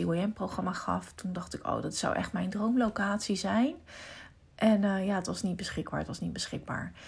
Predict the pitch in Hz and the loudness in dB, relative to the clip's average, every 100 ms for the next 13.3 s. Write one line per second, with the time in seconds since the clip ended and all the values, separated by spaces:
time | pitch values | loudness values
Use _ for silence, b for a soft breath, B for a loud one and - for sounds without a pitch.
0 | B B - 233 214 202 - 208 220 226 | B B -4 2 4 2 -4 0 2 2
1 | - - 180 208 220 180 175 214 233 226 | 0 -2 2 4 4 2 2 4 4 4
2 | 196 190 - 180 - - 208 - 147 143 | 0 -2 -4 -6 -8 -4 -4 0 0 0
3 | - - - - 190 185 180 - - - | -2 -6 -6 -4 -2 0 -2 -4 -14 -20
4 | - 180 202 208 - 185 196 - 208 175 | -8 0 2 2 0 0 0 -4 -4 -2
5 | 170 175 190 208 - - - - 233 247 | 0 2 2 2 2 0 0 2 2 2
6 | 170 160 165 - - - - - - 175 | 0 0 0 -2 -8 -20 -6 -2 0 -2
7 | - 160 165 165 156 - - 160 170 269 | -2 -2 -2 -2 -4 -4 -2 2 4 2
8 | - - B B B B B - 208 202 | -2 -12 B B B B B 0 2 2
9 | 196 196 190 190 - 208 196 185 196 202 | 2 2 0 -2 -2 2 2 4 4 4
10 | 175 175 - - 170 175 - 170 170 170 | 4 0 -8 -2 -2 -2 -2 -2 0 0
11 | 170 175 - - - - 175 185 180 175 | -4 -6 -10 -4 -4 -4 -6 0 2 4
12 | 175 170 165 165 180 - - 196 190 175 | 4 2 0 -2 -6 -4 -4 -2 -2 -2
13 | 170 - | -2 -4